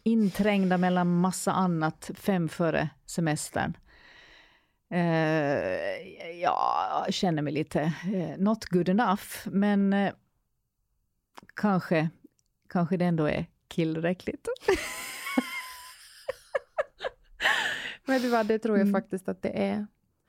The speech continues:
Speaker 2: Får
Speaker 1: Mm.
Speaker 2: jag avsluta med min boost?
Speaker 1: Mm.
Speaker 2: Min andra boost. Den första var då min bebis, men den andra boosten, det var min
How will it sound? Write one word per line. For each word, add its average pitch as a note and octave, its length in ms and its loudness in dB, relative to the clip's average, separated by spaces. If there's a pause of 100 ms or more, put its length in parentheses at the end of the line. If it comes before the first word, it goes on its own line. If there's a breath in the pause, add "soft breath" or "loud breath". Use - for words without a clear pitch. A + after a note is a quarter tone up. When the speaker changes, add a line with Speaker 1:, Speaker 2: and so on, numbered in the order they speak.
(200 loud breath)
Speaker 2:
Får F#3 160 2
Speaker 1:
Mm. B3 80 4
Speaker 2:
jag A#3+ 120 4 (140)
avsluta G3+ 360 0
med G3+ 160 2
min G3+ 180 2
boost? G#3 460 -2
Speaker 1:
Mm. A#3 340 2 (1000)
Speaker 2:
Min F3+ 200 2
andra E3+ 320 0
boost. F3 340 -4
Den F#3+ 160 0
första G3 280 0
var F3+ 80 2
då F3 100 0
min F3 180 0
bebis, F3 440 -2
men G3+ 140 0
den G#3 140 2
andra A#3 280 2
boosten, G3 460 -2
det G#3 80 2
var G3 140 2
min F#3 380 -2